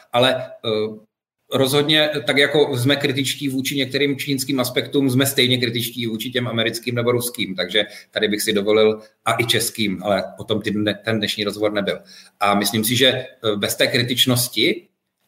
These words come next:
a, a bez té určité provokativnosti bychom se nikam nedobrali, ale zároveň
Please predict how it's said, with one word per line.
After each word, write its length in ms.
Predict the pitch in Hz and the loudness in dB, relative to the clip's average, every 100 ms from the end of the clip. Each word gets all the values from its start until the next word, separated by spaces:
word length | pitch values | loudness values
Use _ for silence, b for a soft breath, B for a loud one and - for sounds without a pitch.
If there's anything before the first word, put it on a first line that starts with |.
| - | -6
a, 60 | |
a 240 | 101 117 107 | -2 0 2
bez 180 | 117 | 2
té 320 | 117 127 120 123 | 4 6 6 4
určité 320 | 123 - 127 | 0 0 0
provokativnosti 800 | 107 113 117 117 113 120 120 120 | 2 2 2 2 2 2 2 0
bychom 240 | 113 120 | 0 0
se 120 | 120 | 2
nikam 260 | 127 120 123 | 2 2 2
nedobrali, 640 | 104 95 98 92 101 185 B B - | 2 2 2 2 2 2 B B 2
ale 160 | 127 | 4
zároveň 420 | 127 131 139 143 | 6 6 6 4